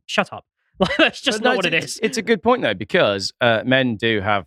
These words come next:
Speaker 2: things that they like and don't like, and that's a spectrum. But A I,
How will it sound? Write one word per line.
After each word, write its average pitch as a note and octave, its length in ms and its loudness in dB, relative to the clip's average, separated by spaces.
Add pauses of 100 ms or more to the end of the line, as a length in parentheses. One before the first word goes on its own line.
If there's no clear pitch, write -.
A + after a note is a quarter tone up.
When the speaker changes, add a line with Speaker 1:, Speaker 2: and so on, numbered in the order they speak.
(120)
Speaker 2:
things G#2+ 240 -2
that G2+ 120 -8
they G2 120 0
like G2 260 0
and F2+ 180 -6
don't E2 200 -2
like, F#2+ 260 -2
and F#2 160 -8
that's E2+ 240 -10
a G2 60 -12
spectrum. D#2 680 -6
But G2+ 320 2 (200)
A A#2+ 180 2
I, F2+ 340 -2